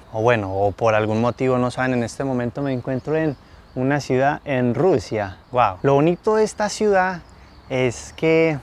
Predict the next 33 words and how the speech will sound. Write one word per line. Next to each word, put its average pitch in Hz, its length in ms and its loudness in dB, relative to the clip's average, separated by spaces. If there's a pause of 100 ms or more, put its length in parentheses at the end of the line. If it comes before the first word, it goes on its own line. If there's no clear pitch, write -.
(200)
hay 165 100 -2
mucha 208 240 2
naturaleza, 156 500 2
es 143 120 -2
muy 190 280 4
bonita, 165 440 2
en 123 80 -2
realidad 123 260 2
es 120 60 -2
muy 151 160 0
bonita. 135 400 -2
Naturalmente 123 640 -2
hablando 170 340 2
es 147 80 -2
muy 160 140 0
bonita, 143 480 -2
tiene 139 280 -4
ríos, 135 380 -2
tiene 123 240 -4
bosques 131 460 -4
y 110 80 -6
es 110 160 -8
muy 127 500 2
bonita. 110 480 -4 (160)
Sin 139 140 0
embargo, 160 320 4
hay 127 80 0
veces 143 460 -4
los 139 220 -4
climas 131 380 -4
acá 117 340 -2
son 92 260 -10
un 90 80 -12